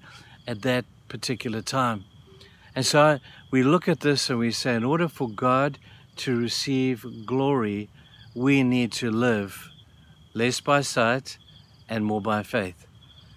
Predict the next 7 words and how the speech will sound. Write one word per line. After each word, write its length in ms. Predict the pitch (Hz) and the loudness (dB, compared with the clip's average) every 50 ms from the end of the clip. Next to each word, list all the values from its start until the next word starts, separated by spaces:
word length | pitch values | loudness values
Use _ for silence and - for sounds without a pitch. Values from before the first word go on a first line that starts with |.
| - - | -20 -12
So 220 | - - - 127 113 | -6 2 2 2 4
faith 280 | - 151 143 135 123 - - - _ - - - - - - - | 6 4 4 4 4 -2 -12 -20 _ -20 -20 -20 -20 -20 -10 -4
does 180 | 127 120 104 | -2 -2 -2
something 260 | - 143 127 120 117 | 0 -2 0 -2 -2
for 160 | 98 113 120 113 | -2 0 0 2
my 200 | 113 113 113 113 | 2 2 2 0
soul. 340 | - - 123 110 98 95 | -2 -2 -2 -2 -2 -4